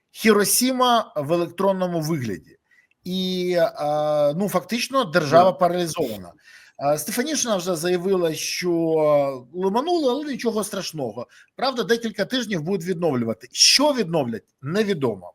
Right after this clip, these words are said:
Speaker 1: І цей час неможливо буде нічого фактично, ну,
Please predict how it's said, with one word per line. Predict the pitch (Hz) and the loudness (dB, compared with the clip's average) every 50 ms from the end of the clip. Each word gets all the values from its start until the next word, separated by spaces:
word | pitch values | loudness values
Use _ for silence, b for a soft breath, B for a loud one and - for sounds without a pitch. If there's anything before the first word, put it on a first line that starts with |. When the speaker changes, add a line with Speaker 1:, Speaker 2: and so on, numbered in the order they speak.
| _ _ _ | _ _ _
Speaker 1:
І | 196 190 | -12 -10
цей | - - 269 269 247 | -6 -4 -4 -4 -4
час | - - 240 247 240 214 - - | -4 0 2 2 2 2 -2 -6
неможливо | 156 165 214 233 220 196 175 196 233 226 196 | -8 -8 -6 -4 -4 -4 -2 0 0 0 0
буде | 170 202 196 185 180 | 0 -2 -4 -4 -4
нічого | 170 165 160 - 196 208 196 160 175 185 185 175 B B B B B B B B _ _ _ | -6 -8 -8 -4 -2 -2 0 0 2 2 2 2 B B B B B B B B _ _ _
фактично, | _ - - - - - - 202 180 - - - 147 143 139 127 - - _ _ | _ 0 0 0 0 -4 -4 -2 0 0 -2 -2 -2 -4 -4 -4 -6 -12 _ _
ну, | - 175 175 - | -6 -6 -6 -6